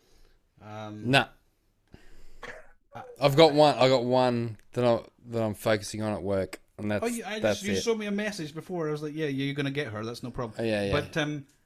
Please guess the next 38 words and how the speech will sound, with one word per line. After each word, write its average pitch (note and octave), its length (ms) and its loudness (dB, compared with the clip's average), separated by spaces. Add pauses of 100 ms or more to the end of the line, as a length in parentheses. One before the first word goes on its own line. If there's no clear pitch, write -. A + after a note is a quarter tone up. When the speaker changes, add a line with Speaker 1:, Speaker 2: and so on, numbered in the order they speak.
(120)
Speaker 1:
I, C#3+ 180 -4
I, D3+ 160 -4 (1040)
I D3 60 0
think G3 320 -4
that F3 160 0
a C#3 80 0
little D#3 340 2
bit D3 160 0
of C3+ 80 -4
a C3+ 80 -2
change C3+ 340 2
for C3 120 6
me A#2+ 320 2
was A2+ 240 -8
when A2+ 140 -6
I G#2+ 200 -6 (520)
w-, G#2+ 160 -16 (160)
<laughs> - 0 -
realized C3+ 540 0
that A#2 180 -4 (580)
I A2+ 180 -4
shouldn't C#3 420 -2
tell B2 180 -2
people B2 300 -4
what A#2+ 200 -4
it A2+ 100 -6
was A2+ 260 -4
that A2 140 -10
I A2 160 -4
cared B2+ 320 -6
about. C#3 300 -6 (500)
I G#2+ 80 -10
should G#2 220 -12
tell A2+ 180 -6
people G#2+ 320 -6
what G#2+ 180 -8
it G#2 60 -8
w-, F#2 220 -14